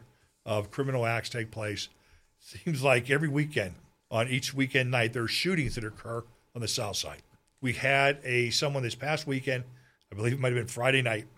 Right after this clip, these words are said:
shots were fired outside of the Cambodian kitchen. That one of the employees went inside to try to call the police and ended up being hit with a stray bullet. <clears throat> His femoral artery was cut,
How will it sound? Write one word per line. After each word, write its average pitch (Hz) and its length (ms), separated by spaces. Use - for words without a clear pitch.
shots 131 360
were 127 80
fired 123 360
outside 113 580
of 131 60
the 120 60
Cambodian 127 580
kitchen. 80 380
That 127 140
one 143 120
of 131 60
the 135 100
employees 151 520
went 139 200
inside 135 600
to 127 80
try 135 200
to 127 60
call 127 240
the 123 80
police 147 500
and 113 100
ended 139 240
up 131 120
being 127 240
hit - 300
with 120 100
a - 40
stray 127 260
bullet. 101 340
<clears throat> - 140
His 170 320
femoral 175 500
artery 135 460
was 107 160
cut, 113 360